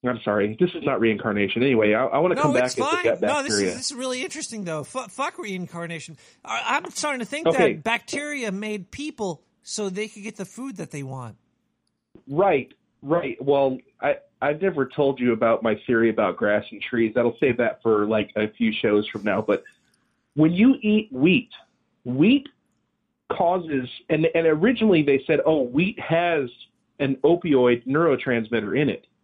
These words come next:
Speaker 2: Okay.
Speaker 1: So when you eat cake, it literally makes you feel good because you get the neurotransmitter that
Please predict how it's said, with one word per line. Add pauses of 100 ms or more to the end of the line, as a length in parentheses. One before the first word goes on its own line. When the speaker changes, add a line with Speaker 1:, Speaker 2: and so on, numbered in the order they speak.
(120)
Speaker 2:
Okay.
Speaker 1:
So
when
you
eat
cake,
it
literally
makes
you (160)
feel (460)
good (420)
because
you
get (580)
the
neurotransmitter (580)
that